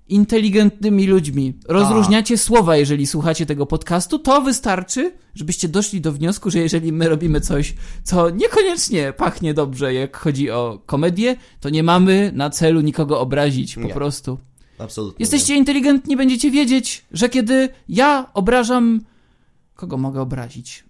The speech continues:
Speaker 1: Mm, nie wiem, spółdzielców. O, jak obrażam spółdzielców,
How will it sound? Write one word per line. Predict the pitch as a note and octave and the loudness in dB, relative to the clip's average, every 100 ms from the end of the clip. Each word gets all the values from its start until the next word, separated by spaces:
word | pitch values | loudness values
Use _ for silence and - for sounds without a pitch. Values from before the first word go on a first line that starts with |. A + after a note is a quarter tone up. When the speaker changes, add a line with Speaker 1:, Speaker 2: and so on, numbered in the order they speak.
| - | -12
Speaker 1:
Mm, | D3+ D#3+ D#3+ D#3+ - - | -8 -6 -6 -8 -14 -16
nie | - | -14
wiem, | A2 A2 C3+ | -12 -12 -14
spółdzielców. | - - F#3 E3 G3+ G3 D#3+ - | -8 -2 2 4 4 2 -4 2
O, | F#3+ G3 - | 4 4 4
jak | D#3+ E3 | 0 0
obrażam | E3 F#3+ F3 E3 | 2 2 2 0
spółdzielców, | - D#3+ C#3+ C3 B2+ G#3 - | -2 -2 0 0 -2 -8 -8